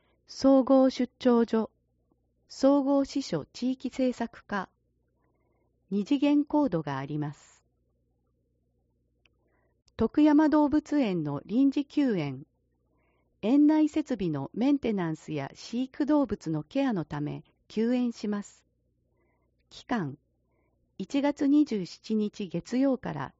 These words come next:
一月三十一日金曜。問い合わせ、徳山動物園。電話、零八三四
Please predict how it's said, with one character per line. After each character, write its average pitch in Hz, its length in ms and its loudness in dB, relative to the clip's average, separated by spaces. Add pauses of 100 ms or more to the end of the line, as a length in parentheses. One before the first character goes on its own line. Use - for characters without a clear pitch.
(120)
一 269 220 -6
月 - 220 -6
三 285 320 0
十 165 180 -6
一 143 280 -6
日 196 280 -6
金 233 300 -2
曜。 196 320 -4 (1040)
問 262 200 2
い 269 60 2
合 254 80 2
わ 240 100 0
せ、 - 320 -10 (380)
徳 285 240 0
山 285 240 4
動 269 240 2
物 269 280 -4
園。 147 280 -4 (600)
電 214 280 0
話、 196 240 -4 (300)
零 269 200 2
八 285 220 -6
三 233 320 -2
四 226 340 -4